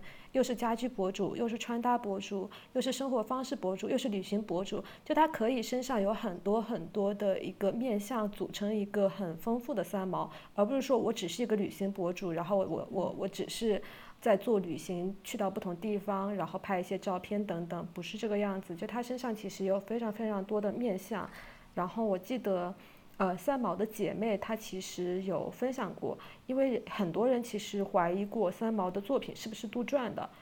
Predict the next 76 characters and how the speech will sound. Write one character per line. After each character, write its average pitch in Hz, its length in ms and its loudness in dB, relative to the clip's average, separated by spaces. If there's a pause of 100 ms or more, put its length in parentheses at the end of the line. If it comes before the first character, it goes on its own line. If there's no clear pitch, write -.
(140)
所 - 160 4
以 247 140 4
三 240 160 -2
毛 233 140 2
姐 214 180 -4
妹 208 160 2
有 196 160 0
一 - 40 -8
次 - 120 -6
跟 214 140 -2
她 233 100 0
讲 220 240 -6
说 190 320 -4 (440)
：“你 190 440 2
为 277 100 2
什 254 140 0
么 196 80 2
不 202 220 -6
编 285 320 2
一 - 20 2
点 175 160 0
东 185 220 -2
西 208 100 -8
呢？” - 180 -6 (360)
然 196 100 2
后 202 40 4
三 269 200 -2
毛 254 80 4
的 220 80 2
回 208 160 0
答 190 160 -2
是 - 100 -6
说 202 360 -2 (260)
：“我 226 140 6
写 233 180 0
的 190 100 0
事 254 200 -4
情 214 200 -6
都 220 160 -2
是 226 120 -4
自 269 180 -4
然 175 180 0
的 196 120 -2
发 226 180 0
生 247 160 -2
在 240 100 -2
身 262 240 -4
边 294 140 -2
的 277 80 -4
事 - 180 -2
才 190 160 -2
写 190 200 -4
下 196 180 -2
来， 175 220 -2 (320)
连 220 120 6
我 262 140 2
身 240 180 -2
边 254 200 0
发 269 120 0
生 269 140 -2
的 285 80 -2
事 277 160 -2
都 226 100 0
写 208 160 0
不 185 160 0
完 175 200 0
了， - 200 -4 (400)
所 220 160 4
以 226 140 4
更 269 180 0
不 233 120 -2
需 233 120 -2
要 196 120 2
杜 220 160 0
撰 254 160 0
了。” 240 240 -4